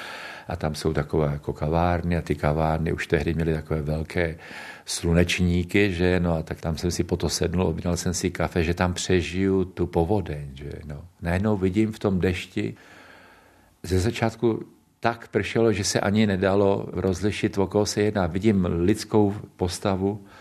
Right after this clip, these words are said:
jasně to byl kněz, protože byl oblečen v černém, že? A šel pomalu, se klátil, držel takovou koženou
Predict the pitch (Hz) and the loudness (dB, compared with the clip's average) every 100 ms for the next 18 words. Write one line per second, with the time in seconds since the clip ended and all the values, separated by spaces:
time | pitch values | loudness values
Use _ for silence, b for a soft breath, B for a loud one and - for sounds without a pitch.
0 | B B B B - 85 95 - 120 113 | B B B B -6 2 2 4 2 4
1 | 107 107 98 98 95 - 90 87 92 95 | 4 2 2 0 0 -4 -4 -2 0 2
2 | 92 85 90 90 95 90 - 92 80 85 | 2 2 0 -2 -4 -6 -4 -2 0 0
3 | 90 98 104 95 98 B B B B B | 0 -2 -2 -4 -4 B B B B B
4 | B B B - 85 82 78 - - - | B B B -6 -2 -2 -6 -12 -12 -6
5 | - 120 135 151 151 117 123 131 131 131 | 2 4 6 4 4 4 4 4 6 6
6 | 131 123 - 113 - 98 101 104 123 113 | 4 0 -2 -2 2 2 2 2 2 2
7 | 98 95 110 110 98 - 104 95 - 90 | 2 2 2 0 -2 -2 -2 0 -2 -2
8 | 104 104 104 92 | -2 -2 2 0